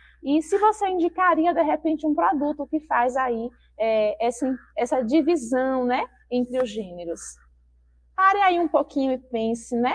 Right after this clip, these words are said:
Observe aí. A Pro gostaria muito, né, de que você organizasse as suas ideias agora e emitisse a sua opinião, para que a gente já começasse aí, né,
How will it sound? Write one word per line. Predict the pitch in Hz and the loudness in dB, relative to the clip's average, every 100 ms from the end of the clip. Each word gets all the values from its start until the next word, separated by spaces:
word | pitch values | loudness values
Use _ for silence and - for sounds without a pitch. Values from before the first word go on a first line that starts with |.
| - - | -4 -4
Observe | 233 214 - - 240 285 240 | -4 -4 -8 -2 -2 -2 -2
aí. | 220 214 220 _ _ - | -2 -2 -8 _ _ -8
A | 233 | 0
Pro | 240 | 2
gostaria | 247 294 277 233 240 247 - - | 2 2 0 0 0 -2 -10 -2
muito, | 254 320 339 349 339 311 254 | 4 6 8 6 4 2 0
né, | 247 - 762 _ _ - | 2 0 -2 _ _ -10
de | 233 | -8
que | 247 | -4
você | 247 277 262 | -2 0 0
organizasse | 285 247 262 285 269 294 | 2 2 0 2 0 0
as | 277 - | -4 -4
suas | 294 269 | -4 -2
ideias | 370 330 240 247 254 240 | -4 -2 2 4 2 0
agora | 240 220 226 | -2 -2 -2
e | 240 | 0
emitisse | 240 285 - 247 269 | -2 -4 -6 -8 -8
a | |
sua | 254 254 254 | -6 -4 -4
opinião, | 254 254 294 294 254 294 - - _ | -4 -8 -4 0 0 -2 -12 -20 _
para | 330 349 | 0 2
que | |
a | 370 | 0
gente | 349 359 320 | 0 -4 0
já | 339 359 - _ | 2 2 -2 _
começasse | - 320 339 330 - 302 381 - 370 | 0 2 2 -2 0 2 2 2 0
aí, | 294 269 302 277 | 0 2 0 2
né, | 277 | 0